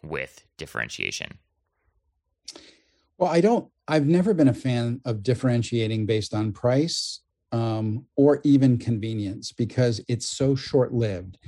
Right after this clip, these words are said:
Speaker 2: And online, online versus offline, uh, if I can just stay with that for a second, it's a little dated of an idea, but it is, is mostly or has mostly been about convenience. So the way I would answer that question is,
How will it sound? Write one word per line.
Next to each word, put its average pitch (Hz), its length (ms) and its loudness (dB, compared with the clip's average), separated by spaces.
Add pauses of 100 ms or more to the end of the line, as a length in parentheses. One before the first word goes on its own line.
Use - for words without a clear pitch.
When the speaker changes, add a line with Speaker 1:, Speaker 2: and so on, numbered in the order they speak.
(380)
Speaker 2:
And 131 460 4 (180)
online, 147 680 6
online 151 440 4
versus 123 300 -2 (100)
offline, 110 800 -4 (180)
uh, 107 380 -2
if 110 180 -6
I 107 80 -4
can 101 160 -4
just 101 240 -6 (100)
stay - 300 -2
with 98 140 -4
that 101 200 -6
for 104 80 -6
a 95 40 -4
second, 101 340 -6
it's 98 160 -6
a - 20 -4
little 107 220 -2
dated 101 360 -4
of 98 120 -6
an 104 80 -4
idea, 107 300 -2
but 110 180 -2 (640)
it - 140 -6
is, 151 380 2
is 160 320 2
mostly 226 800 4
or 139 120 2
has 170 460 -2
mostly 131 380 4
been 107 160 -4
about 104 280 -6
convenience. 101 760 -4 (420)
So - 180 2
the 139 120 6
way 160 140 6
I 196 120 4
would 170 100 6
answer 123 280 4
that 110 180 -2
question 113 420 -2
is, 104 480 -4